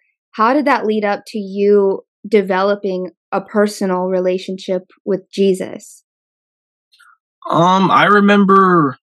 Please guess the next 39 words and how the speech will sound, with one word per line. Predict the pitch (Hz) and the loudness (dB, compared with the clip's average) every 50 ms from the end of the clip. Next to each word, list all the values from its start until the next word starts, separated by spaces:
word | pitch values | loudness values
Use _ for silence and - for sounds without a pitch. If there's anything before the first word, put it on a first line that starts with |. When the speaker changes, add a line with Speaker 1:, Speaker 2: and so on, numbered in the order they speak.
| _ _ _ - | _ _ _ -4
Speaker 2:
I | 131 | -2
made | 139 - 208 196 | 0 0 0 -2
a | 147 | -2
prayer | 120 - - - 151 151 180 196 | -4 -8 -6 -4 -4 -2 -2 -2
one | 170 135 123 117 - | -2 -2 -2 -4 -4
time | - 127 123 120 | -4 -6 -6 -6
'cause | - 131 127 | -6 -6 -6
I | - | -4
really | 180 202 196 160 | -2 -2 -2 -2
wanted | 143 147 147 147 131 | -2 -4 -4 -4 -6
this | 123 117 - | -8 -10 -8
feeling | - 156 147 135 127 - | -6 -6 -4 -4 -4 -6
to | - 120 | -8 -8
be | 120 120 | -6 -6
over | 123 135 139 123 113 | -6 -4 -4 -4 -4
with. | 95 90 - - | -6 -8 -8 -8
I | 127 | -8
mean, | 139 147 143 | -6 -4 -4
it's, | 156 180 185 165 - - - | -4 -6 -8 -10 -12 -10 -8
I | - 156 | -6 -4
think | 196 202 160 | -4 -4 -4
it's | 135 120 | -4 -6
worse | 135 143 139 - | -6 -6 -6 -6
than | - 139 123 | -8 -8 -8
depression. | 120 - - - 139 139 - - 156 - _ _ _ _ _ _ _ _ _ - | -10 -10 -10 -8 -8 -8 -8 -10 -12 -16 _ _ _ _ _ _ _ _ _ -8
Speaker 1:
Yeah. | 214 202 190 185 175 175 | -6 -4 -4 -4 -4 -4
Speaker 2:
'Cause, | - 139 | -4 -2
like, | 131 131 120 | -2 -4 -4
when | 117 127 | -4 -4
you're | 156 165 143 | -4 -4 -4
disassociated, | 156 160 160 160 - 156 156 160 160 139 117 | -4 -6 -6 -4 -4 -4 -4 -4 -6 -6 -6
you | 123 135 | -6 -6
feel | - - 170 147 | -6 -6 -6 -6
no | 127 131 135 | -4 -6 -6
emotion. | 123 113 120 131 - - 127 123 | -6 -6 -6 -8 -8 -8 -10 -12
It's | 120 120 | -10 -8
almost | 147 143 147 156 151 - - | -8 -6 -6 -6 -6 -6 -6
like | 147 - 117 - | -6 -6 -6 -6
a | 135 117 110 | -8 -8 -8